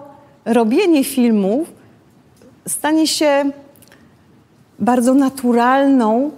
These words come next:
czynnością. To już nie będzie coś niezwykłego, zarezerwowanego tylko dla wybitnych, tylko dla poliglotów, tylko bardzo prostym sposobem na opowiadanie o świecie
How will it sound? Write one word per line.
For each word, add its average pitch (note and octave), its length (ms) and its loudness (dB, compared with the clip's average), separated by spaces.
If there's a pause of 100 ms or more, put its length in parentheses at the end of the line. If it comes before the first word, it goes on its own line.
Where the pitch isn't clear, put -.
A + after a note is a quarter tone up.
(480)
czynnością. G3+ 760 -2
To A#3+ 140 -2
już B3+ 200 0
nie C4+ 120 2
będzie C#4 380 2
coś - 480 -4 (600)
niezwykłego, A#3 840 0
zarezerwowanego A3+ 960 0
tylko C4+ 360 -2
dla A3+ 280 0
wybitnych, G#3+ 680 -2
tylko A#3 300 -4
dla A3+ 180 0
poliglotów, A3 880 -4 (540)
tylko B3+ 360 -2 (180)
bardzo C#4 600 0 (360)
prostym C4 640 -2
sposobem A#3 720 -4 (240)
na D4+ 260 -2
opowiadanie G3+ 840 -2 (300)
o B3 120 -4
świecie G3+ 600 -4